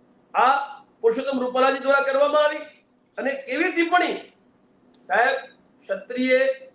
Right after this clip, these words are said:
મહારાજાઓ ક્યારે નમ્યા જ નથી, એ લડ્યા છે. અને બીજી વાત કહું તો સાહેબ, ક્ષત્રાણીઓ છે ને, ક્ષત્રાણીઓ જોહર કર્યા છે, એટલે રોટીને બેટીનો વ્યવહાર તો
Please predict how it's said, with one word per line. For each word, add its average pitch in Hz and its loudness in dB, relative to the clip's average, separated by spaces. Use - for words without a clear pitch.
મહારાજાઓ 226 2
ક્યારે 226 -2
નમ્યા 196 0
જ - -6
નથી, - -12
એ 202 -2
લડ્યા 196 2
છે. - -20
અને 220 2
બીજી 247 -4
વાત 294 0
કહું 302 -4
તો 220 -10
સાહેબ, 262 0
ક્ષત્રાણીઓ 277 -2
છે 294 -2
ને, 339 2
ક્ષત્રાણીઓ 269 -6
જોહર 214 2
કર્યા 262 -2
છે, 240 -4
એટલે 247 2
રોટીને 220 -6
બેટીનો 254 -4
વ્યવહાર 285 2
તો 311 -4